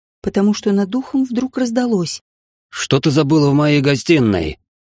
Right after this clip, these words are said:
Speaker 1: Обернувшись, я увидела взбешённого Клиффорда, придерживающего полотенце на бёдрах. Его крепкая грудь была обнажена и покрыта капельками воды.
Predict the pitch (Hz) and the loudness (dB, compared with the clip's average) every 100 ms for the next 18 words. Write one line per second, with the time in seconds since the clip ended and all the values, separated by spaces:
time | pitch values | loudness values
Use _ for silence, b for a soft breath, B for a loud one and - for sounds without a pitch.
0 | _ _ - 196 262 294 320 - 302 - | _ _ -6 -2 0 2 0 -2 -8 -4
1 | 254 262 254 285 277 277 233 214 247 - | -2 0 0 0 0 -2 -2 -2 -4 -4
2 | 277 269 277 269 240 226 - 185 151 170 | 0 2 0 -2 -4 -4 -2 -6 -2 -4
3 | - _ _ _ _ - 196 180 208 190 | -4 _ _ _ _ -4 -2 2 0 0
4 | 190 202 208 - 202 196 202 208 - 233 | -2 -2 -2 -2 -2 0 -2 -2 -2 -4
5 | 220 233 240 202 180 175 156 - _ _ | -2 -2 -2 -2 -2 -4 -6 -10 _ _
6 | _ _ _ _ 175 180 196 - 214 220 | _ _ _ _ -4 -2 -2 0 -2 -2
7 | - 202 185 240 240 196 214 226 190 220 | 0 0 0 -2 -2 -2 0 0 0 0
8 | 214 233 262 269 247 233 262 254 254 262 | 0 2 2 0 -4 -6 -8 -6 -6 -6
9 | 254 247 - 254 254 254 220 196 151 | -6 -6 -2 0 0 0 0 -2 -2